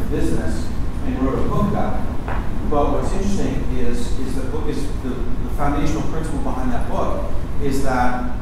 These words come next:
that we must own everything in our lives in an extreme way. So if you,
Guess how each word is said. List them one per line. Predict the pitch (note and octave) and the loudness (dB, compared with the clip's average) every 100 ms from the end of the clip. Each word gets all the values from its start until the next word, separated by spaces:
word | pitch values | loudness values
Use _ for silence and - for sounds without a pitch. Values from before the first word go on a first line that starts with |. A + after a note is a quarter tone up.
| - | -4
that | - C3 B2+ C#3+ | -4 -4 -4 -4
we | D#3 D#3+ | -2 -2
must | E3 D3+ - - - - - - - - C#3+ | 0 0 0 0 -2 -4 -2 -2 -2 -4 -2
own | C#3 - C3+ B2+ B2 B2 B2 | 2 2 4 4 4 0 -2
everything | B2+ D3 C#3+ D3 C#3+ C#3+ C#3+ C#3+ | -2 0 0 0 0 0 -4 -2
in | C3 | -2
our | B2+ | -2
lives | A#2+ A#2+ A#2+ G#2 - - - - - - - | -2 -2 -2 -2 -2 0 -2 0 2 4 6
in | A#2+ | 4
an | A2+ A2+ | 0 -2
extreme | G2+ - - - C3+ B2 A#2+ A#2 A#2 A2+ - - - - - - | -4 -4 -4 -4 -4 -2 0 0 0 -2 -2 -4 -4 -2 -2 -2
way. | - - - - - - - - - - - - - - - - - - | -2 -2 -2 -2 -2 0 0 0 0 0 0 -2 -2 -2 -2 -2 -4 -4
So | - - D3+ C#3+ C#3+ - - | -2 0 0 0 0 -2 -2
if | C#3 - E3 | -2 -2 -2
you, | G3+ G#3 G#3 | -2 -2 0